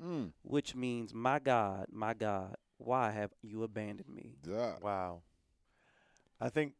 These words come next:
Speaker 3: what Jesus shows us here in the darkest part of his, his moment, when it got worse.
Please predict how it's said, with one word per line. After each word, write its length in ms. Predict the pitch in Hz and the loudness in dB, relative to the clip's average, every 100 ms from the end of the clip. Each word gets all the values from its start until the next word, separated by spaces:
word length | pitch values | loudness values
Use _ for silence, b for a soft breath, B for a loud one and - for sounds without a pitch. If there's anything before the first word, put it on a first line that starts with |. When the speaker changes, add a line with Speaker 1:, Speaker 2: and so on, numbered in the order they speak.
| _ | _
Speaker 3:
what 160 | 131 127 | -4 -2
Jesus 400 | 127 143 131 127 | 0 0 0 -2
shows 320 | 139 135 120 | 2 2 2
us 180 | 123 - | -4 0
here 360 | 139 131 120 - | 2 2 0 -6
in 140 | 117 110 | -8 -8
the 60 | |
darkest 560 | 98 120 123 131 127 - - | 0 4 6 4 -2 -6 -2
part 300 | 123 110 104 | 2 4 2
of 100 | 101 | -2
his, 420 | 107 98 - - _ _ _ _ _ _ _ _ _ | -6 -8 -14 -20 _ _ _ _ _ _ _ _ _
his 140 | 107 | -10
moment, 280 | 113 107 101 | -6 -6 -6
when 120 | 123 | -4
it 120 | 127 123 | 0 4
got 240 | 110 82 | 2 2
worse. 400 | 107 95 - | 0 0 -4